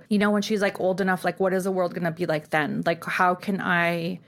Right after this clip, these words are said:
bring up a lot of, like, topics and, like, issues that I feel are really important to not be quiet about, so that when she wants to speak up, she can be heard, you know? So then it's like,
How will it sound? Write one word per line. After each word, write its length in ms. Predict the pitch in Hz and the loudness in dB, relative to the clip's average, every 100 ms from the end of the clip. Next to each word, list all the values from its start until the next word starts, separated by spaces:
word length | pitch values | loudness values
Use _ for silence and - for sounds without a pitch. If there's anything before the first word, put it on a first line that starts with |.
| _ _ _ | _ _ _
bring 200 | 214 214 | 2 2
up 140 | 214 | 2
a 60 | 214 | 0
lot 260 | 185 185 180 | 2 2 2
of, 320 | 180 180 170 | 2 0 0
like, 160 | 175 | -2
topics 640 | 165 170 165 165 160 156 - | 0 2 2 2 0 -2 -4
and, 140 | 180 | -2
like, 120 | 165 - | -2 -2
issues 500 | 196 - 185 180 160 | -4 -2 0 0 0
that 160 | 175 131 | 0 2
I 160 | 185 | 2
feel 300 | 185 - 196 | 0 -2 0
are 140 | 180 180 | 2 0
really 340 | 165 180 170 | 0 0 0
important 520 | 175 165 - 165 175 | -2 -2 -2 -2 -2
to 180 | - - | -6 -2
not 380 | 175 156 135 - | 0 2 0 -4
be 100 | 190 | -8
quiet 400 | - 156 156 190 | -2 0 0 0
about, 480 | 226 262 294 311 - _ _ _ - | 0 0 2 0 -4 _ _ _ 0
so 60 | |
that 180 | 202 190 | 2 2
when 160 | 196 196 | 2 0
she 720 | - - 214 202 202 202 190 - - | -2 0 2 2 0 -2 -4 -10 -6
wants 460 | 190 185 170 170 | 0 2 2 0
to 100 | - | -4
speak 380 | - - 196 170 | -4 -2 -4 0
up, 340 | 160 202 277 - - - - _ - | 2 2 0 -4 -20 -20 -20 _ -4
she 120 | 208 | -2
can 160 | 190 185 | 0 -2
be 100 | 175 | -4
heard, 360 | 151 - - - - _ | -4 -8 -10 -16 -20 _
you 100 | 220 | 2
know? 220 | 208 226 226 | 2 2 0
So 160 | 214 | 0
then 160 | 202 202 | 2 2
it's 180 | 202 - | 0 0
like, 320 | 180 170 | 0 -2